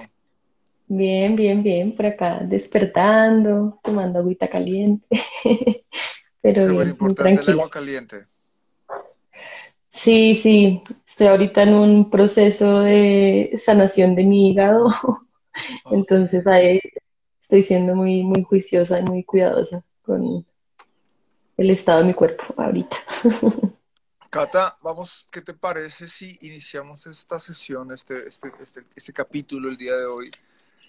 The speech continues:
Speaker 2: Eh,
Speaker 1: Ujú.
Speaker 2: que nos cuentes, para aquellos que no te conocen, un poco más de ti.
Speaker 1: Bueno, mm, mi nombre es Catalina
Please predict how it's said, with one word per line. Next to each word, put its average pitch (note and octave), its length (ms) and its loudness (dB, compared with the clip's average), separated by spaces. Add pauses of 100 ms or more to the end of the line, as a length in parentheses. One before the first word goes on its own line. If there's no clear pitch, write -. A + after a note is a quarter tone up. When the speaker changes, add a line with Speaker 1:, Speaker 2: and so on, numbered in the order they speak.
(240)
Speaker 2:
Eh, A#2 280 -4
Speaker 1:
Ujú. F#3+ 260 2
Speaker 2:
que C#3 160 -8
nos C3 200 -12
cuentes, D3 500 -14
para C#3+ 160 -8
aquellos C#3 280 -16
que C#3+ 140 -16
no B2+ 100 -18
te C#3+ 120 -20
conocen, C3 640 -20
un C3 100 -18
poco - 320 -18
más A#2+ 240 -16
de G#2+ 120 -16
ti. - 220 -20 (3500)
Speaker 1:
Bueno, A3 540 2 (580)
mm, G#3 1300 4 (720)
mi G3+ 80 2
nombre F3+ 260 4
es - 200 -8
Catalina F3 840 2